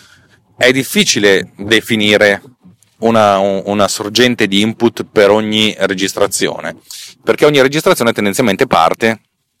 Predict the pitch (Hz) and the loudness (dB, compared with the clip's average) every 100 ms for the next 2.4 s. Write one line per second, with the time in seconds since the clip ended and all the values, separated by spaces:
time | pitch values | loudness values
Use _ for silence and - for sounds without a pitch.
0 | _ - 117 110 98 - 95 92 101 110 | _ 0 2 2 0 -2 -2 -2 0 -2
1 | 104 92 98 90 95 92 90 90 92 95 | -2 -4 -4 -4 -6 -6 -2 -2 -2 -4
2 | - 69 82 | -4 -6 -8